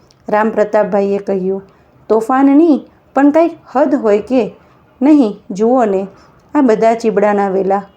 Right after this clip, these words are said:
ઉપાડી નાખ્યા." ઘનશ્યામ તરત જ ભાભીને કેડેથી નીચે ઉતરી ગયા અને બોલ્યા, "ભૈયા,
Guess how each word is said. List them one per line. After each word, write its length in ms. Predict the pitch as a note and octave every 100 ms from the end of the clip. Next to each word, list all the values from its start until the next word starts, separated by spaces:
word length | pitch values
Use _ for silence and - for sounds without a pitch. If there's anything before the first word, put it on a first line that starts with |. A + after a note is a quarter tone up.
| _ _
ઉપાડી 400 | G#3 D4+ E4+ D4
નાખ્યા." 520 | A3 F#3+ F#3+ F#3+ F3+ - _ _ _ _ _ _ _ _ _ _ -
ઘનશ્યામ 460 | A3 G#3+ A3 G#3 G#3 - - _ _
તરત 300 | B3 D4 D4+
જ 100 | A#3+ - _ _ G#3+
ભાભીને 420 | A3 C4+ C#4 C#4
કેડેથી 580 | C4+ B3+ D#4+ E4 G#3 G#3 _ _ -
નીચે 280 | C4 D4+ F4
ઉતરી 360 | B3+ A3 G#3+ F#3
ગયા 320 | G3 F#3+ F#3 - _ _ -
અને 220 | D4 D#4+
બોલ્યા, 420 | A#3 G#3 G3 G3 G3 - - - -
"ભૈયા, 420 | G#3 G3+ G3+